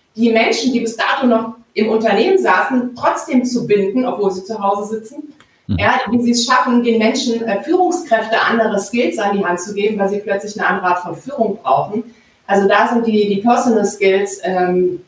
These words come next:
Speaker 1: extrem wichtig und werden auch immer wichtiger.
Speaker 2: Ist auch eine geile gesellschaftliche Beobachtung zu sagen, naja, die Welt verändert sich so schnell und es erfordert immer andere Dinge, andere Skills, also brauchen Menschen neue Skills, also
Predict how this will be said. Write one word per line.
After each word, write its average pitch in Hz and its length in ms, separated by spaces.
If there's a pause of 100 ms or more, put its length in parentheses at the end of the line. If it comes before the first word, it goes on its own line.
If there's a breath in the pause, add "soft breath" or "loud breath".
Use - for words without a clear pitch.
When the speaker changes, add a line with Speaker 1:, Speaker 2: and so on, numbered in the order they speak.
(160)
Speaker 1:
extrem 226 540
wichtig 220 340
und 175 80
werden 175 240
auch 156 60
immer 151 180
wichtiger. 151 360 (1160 loud breath)
Speaker 2:
Ist - 160
auch 175 140
eine 180 120
geile 160 280
gesellschaftliche 139 540
Beobachtung 123 400
zu 101 100
sagen, 95 300
naja, 113 300
die 101 200
Welt 110 160
verändert 120 300
sich 113 120
so 117 160
schnell 120 340
und 113 320
es 104 180
erfordert 107 440
immer 120 300
andere 110 760
Dinge, 123 400
andere 107 260
Skills, 139 460
also 101 220
brauchen 101 300
Menschen 113 280
neue 120 220
Skills, 131 420
also 104 520